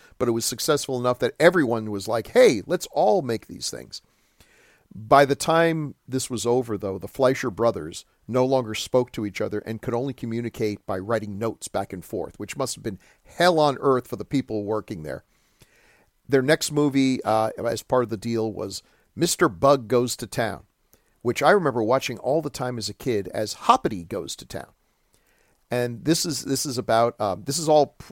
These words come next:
very cartoony. They got rid of the rotoscoping, which is a good move, but people don't really wanna watch movies about bugs.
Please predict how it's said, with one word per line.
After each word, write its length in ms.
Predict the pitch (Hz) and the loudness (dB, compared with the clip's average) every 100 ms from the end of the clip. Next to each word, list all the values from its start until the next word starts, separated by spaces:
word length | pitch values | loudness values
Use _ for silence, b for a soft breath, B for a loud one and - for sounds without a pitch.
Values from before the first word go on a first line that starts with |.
| - | -6
very 300 | 113 139 143 | 2 4 4
cartoony. 580 | - 123 - 113 107 104 | 2 0 0 -4 -4 -4
They 100 | 107 | 0
got 180 | 139 | 0
rid 100 | 139 | 2
of 60 | 135 | 2
the 80 | 113 | 2
rotoscoping, 580 | 110 104 - 113 113 107 | -2 -2 -2 -2 -2 -6
which 180 | 107 | -8
is 120 | 113 104 | -10 -6
a 40 | |
good 200 | 151 123 | -4 -2
move, 320 | 113 110 101 | 0 -2 -2
but 220 | - 127 _ b b b b b - | -2 -2 _ b b b b b 4
people 240 | 349 480 440 | 4 6 6
don't 180 | 294 | 6
really 220 | 233 254 233 | 6 4 6
wanna 280 | 214 208 | 6 8
watch 300 | 156 180 - | 8 8 6
movies 300 | 139 143 139 | 2 2 2
about 260 | 123 135 117 | 2 2 4
bugs. 360 | 127 127 - | 4 4 0